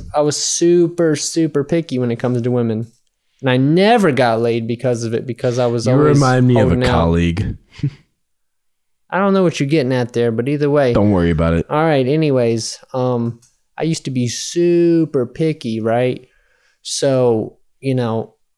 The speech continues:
Speaker 1: I just, like, would never make a move on a girl unless she was, like, smoking hot, and your chances of success there are fucking slim.
Speaker 2: Oh, yeah.
Speaker 1: 'Cause they get hit on so much, you know what I mean? And, uh, then in one summer, it was the year I told you about me not jerking off for fucking ninety-four days.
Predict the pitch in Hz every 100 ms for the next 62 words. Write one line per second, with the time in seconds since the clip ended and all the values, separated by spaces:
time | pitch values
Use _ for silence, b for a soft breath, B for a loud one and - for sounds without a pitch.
0 | - 123 143 139 - 135 131 123 131 143
1 | 151 147 139 139 165 160 135 123 123 127
2 | 127 - 127 120 123 120 117 - - -
3 | - 180 180 170 151 127 147 147 123 123
4 | 117 113 113 139 _ _ _ 131 127 127
5 | 139 127 120 120 110 123 - - 123 -
6 | 117 - - - - - - - - -
7 | - 82 62 - - - 117 80 80 80
8 | 76 131 143 143 147 165 175 127 - 117
9 | 117 - - 117 117 123 139 135 _ _
10 | b b b b - 127 123 120 120 113
11 | 113 - - 131 175 196 147 127 127 -
12 | 127 123 147 190 226 214 - 214 170 127
13 | - 143 135 151 185 170 151 170 147 147
14 | 160 135 147 147 139 127 147 143 135 151
15 | 151 151 156 - 139 147 147 143 139 147
16 | 143 156 151 156 160 165 -